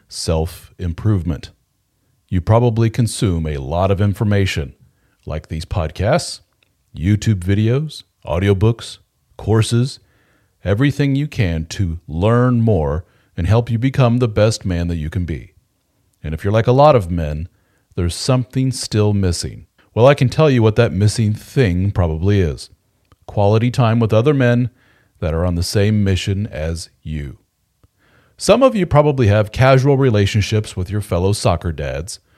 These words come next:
or the occasional beer with guys from the neighborhood, but none of them seem to be on the same page as you, am I right? They seem content with their shitty marriages, their shitty jobs,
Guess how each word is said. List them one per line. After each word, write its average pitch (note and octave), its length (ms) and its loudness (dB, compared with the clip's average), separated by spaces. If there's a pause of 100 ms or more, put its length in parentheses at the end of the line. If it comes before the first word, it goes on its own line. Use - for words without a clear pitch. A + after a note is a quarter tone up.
(160)
or A2+ 140 2
the B2 140 4
occasional A#2 480 0
beer F#2+ 260 0
with A2 220 0
guys F2 260 -2
from A2+ 160 -4
the A2 80 0
neighborhood, E2 480 -2 (680)
but F#2+ 100 0
none A#2 220 2
of C3 100 2
them C3 240 2
seem A#2+ 220 0
to A#2+ 80 0
be G2 160 0
on G2 100 0
the G2+ 80 0
same F#2+ 300 -2
page G2+ 280 0
as A2+ 160 0
you, F2 260 -2 (260)
am D2 100 -8
I D2 80 -6
right? G2 320 -2 (920)
They E2 100 -2
seem A#2 260 0
content B2 560 0
with F2+ 140 -2
their F#2 160 -2
shitty A2 340 -2
marriages, G#2+ 680 0
their D2+ 140 -8
shitty G2+ 420 -4
jobs, D#2 480 -4